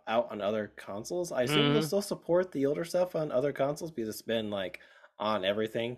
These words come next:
Speaker 1: for a long time now.
Speaker 2: Sure.
Speaker 1: Um, but I think hopefully, hopefully the way they do it is just moving forward if they wanna make it exclusive. I mean, that's, well, within their right because now they own the company. Um,
Speaker 2: Yep.
Speaker 1: yeah, I'm hoping that it, like,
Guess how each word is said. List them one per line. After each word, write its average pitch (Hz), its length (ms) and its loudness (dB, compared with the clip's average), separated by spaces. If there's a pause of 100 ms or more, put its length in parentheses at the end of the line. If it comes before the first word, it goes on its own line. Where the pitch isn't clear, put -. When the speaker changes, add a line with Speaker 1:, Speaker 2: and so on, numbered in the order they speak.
Speaker 1:
for 90 440 -4 (500)
a - 60 2
long 90 360 2
time 101 360 0
now. 135 320 2 (300)
Speaker 2:
Sure. 127 400 6
Speaker 1:
Um, 101 340 0 (300)
but 113 120 2
I 110 140 2
think 139 260 0 (160)
hopefully, 175 640 6
hopefully 139 380 4
the 127 80 4
way 123 100 6
they 120 100 4
do 113 160 4
it 104 60 2
is 98 60 -6
just 104 200 -6
moving 104 320 0
forward 104 600 2
if 104 140 -4
they 104 80 0
wanna 101 160 -2
make 95 200 -4
it 95 60 -2
exclusive. 92 720 -6
I 92 100 -4
mean, 95 200 -6
that's, 90 240 -6 (460)
well, 101 280 0
within 101 380 -4
their 92 120 -2
right 90 340 2
because 85 300 -10
now 87 160 -2
they 85 180 -6 (100)
own 90 160 -8
the - 60 -16
company. 107 440 -4 (720)
Um, 98 240 2
Speaker 2:
Yep. 143 180 2 (1120)
Speaker 1:
yeah, 143 180 6
I'm 127 120 2
hoping 147 300 4
that 131 120 6
it, 131 60 6
like, 113 420 6